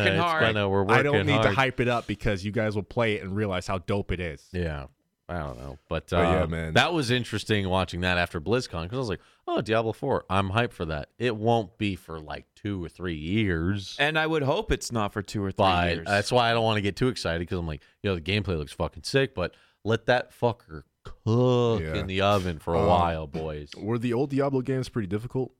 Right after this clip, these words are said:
Speaker 1: Um, I would say they, they scaled with difficulty. So you, the whole
Speaker 2: As hard
Speaker 1: premise
Speaker 2: as
Speaker 1: of the
Speaker 2: you
Speaker 1: game
Speaker 2: want it to be.
Speaker 1: is you beat it and then you play the game again on a harder difficulty.
Speaker 3: Yeah.
Speaker 1: They
Speaker 3: Okay.
Speaker 1: hit harder. You have less resistances,
Speaker 2: Yeah,
Speaker 1: things like that.
Speaker 2: totally one of those things as hard as you want it to be 'cause
Speaker 1: Yeah.
Speaker 2: you play the
Speaker 3: Gotcha.
Speaker 2: whole game
Speaker 1: And then
Speaker 2: by yourself
Speaker 1: you could
Speaker 2: on
Speaker 1: play
Speaker 2: easy mode.
Speaker 1: hardcore.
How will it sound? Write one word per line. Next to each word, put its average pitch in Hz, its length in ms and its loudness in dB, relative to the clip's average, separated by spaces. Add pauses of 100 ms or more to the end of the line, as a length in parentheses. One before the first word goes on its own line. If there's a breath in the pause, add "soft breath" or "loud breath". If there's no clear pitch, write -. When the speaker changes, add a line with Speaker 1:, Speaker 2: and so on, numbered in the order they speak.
(540 soft breath)
Speaker 1:
Um, 143 540 0 (260)
I 139 160 2
would 151 180 -4
say 151 640 0 (260)
they, 131 260 0
they 117 260 -2
scaled 120 520 -2
with 101 140 -4
difficulty. 92 640 -6
So 98 240 -2
you, 98 280 -4 (140)
the 104 240 -2
whole 117 140 -2
Speaker 2:
As - 80 -10
hard 117 200 2
Speaker 1:
premise - 20 0
Speaker 2:
as 110 80 0
Speaker 1:
of - 0 -
the 107 80 2
Speaker 2:
you 107 80 6
Speaker 1:
game 107 100 4
Speaker 2:
want 87 200 2
it - 60 -10
to 87 60 -4
be. 110 60 0
Speaker 1:
is 104 320 -2
you 104 160 -4
beat 110 320 -4
it 98 220 -2
and 98 140 -4
then 95 360 -4
you 107 160 -6
play 110 300 -2
the 101 100 -2
game 98 240 -4
again 98 300 -2
on 90 120 -2
a 90 60 0
harder 95 280 0
difficulty. 90 840 -6 (160 loud breath)
Speaker 3:
Yeah. 92 80 -2
Speaker 1:
They 98 160 4
Speaker 3:
Okay. 92 60 0
Speaker 1:
hit 95 100 -2
harder. 101 460 -2
You 98 160 -6
have 85 120 -8
less 90 220 -8
resistances, 90 640 -12
Speaker 2:
Yeah, 87 100 2
Speaker 1:
things 69 140 -2
like 85 160 -10
that. 85 160 -4
Speaker 2:
totally 143 220 4
one 127 100 2
of - 20 2
those 101 120 -2
things 92 200 -4
as 92 160 -2
hard 92 300 0
as 78 80 -6
you 82 100 -4
want 78 280 -4
it - 20 -12
to - 80 -20
be 73 60 -8
'cause 71 100 -10
Speaker 1:
Yeah. - 100 -6
Speaker 2:
you 92 140 -4
play 92 260 -2
the 76 80 -4
Speaker 3:
Gotcha. 73 120 -4
Speaker 2:
whole 98 180 4
game 85 340 -2
Speaker 1:
And 143 160 0
then 165 140 -2
Speaker 2:
by 90 160 4
yourself 90 480 0
Speaker 1:
you 135 100 2
could 143 140 -2
Speaker 2:
on 87 100 0
Speaker 1:
play 127 140 2
Speaker 2:
easy 117 120 0
mode. 143 140 0
Speaker 1:
hardcore. 85 360 -6